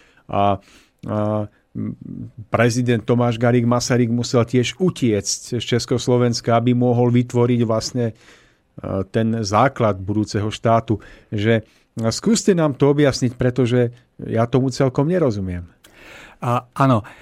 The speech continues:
Speaker 2: A my sa k, e, vysvetleniu všetkých týchto vecí, o ktorých hovoríte,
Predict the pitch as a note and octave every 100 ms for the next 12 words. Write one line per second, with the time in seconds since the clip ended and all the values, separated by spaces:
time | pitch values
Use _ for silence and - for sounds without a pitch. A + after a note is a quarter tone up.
0 | - - C3 - C#3+ F#3+ - D#3+ - -
1 | - - C3 B2+ B2 G3+ - G3+ D3 C#3
2 | B2+ B2+ - F3+ - - F#3 - C#3 E3
3 | D#3 C#3+ D#3 D3+ B2 C#3 D#3+ D3+ -